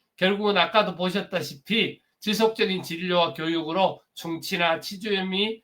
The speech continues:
절반 이하로 완전히 감소를 하게 됩니다. 교육은 치료보다 굉장히 오래 남습니다. 결국은 자신감,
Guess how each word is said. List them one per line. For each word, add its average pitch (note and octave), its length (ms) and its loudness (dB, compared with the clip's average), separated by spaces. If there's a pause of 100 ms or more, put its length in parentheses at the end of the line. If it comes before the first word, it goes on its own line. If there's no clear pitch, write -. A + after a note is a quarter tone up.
(220)
절반 F#3 540 2
이하로 E3 540 0 (120)
완전히 D3 480 -4
감소를 E3+ 560 -4
하게 E3 180 -2
됩니다. C#3 420 -10 (440)
교육은 A3 480 6
치료보다 F#3 760 0 (220)
굉장히 E3+ 440 -2
오래 B3 320 6
남습니다. C3+ 680 -4 (360)
결국은 F3+ 340 -2
자신감, F#3 720 0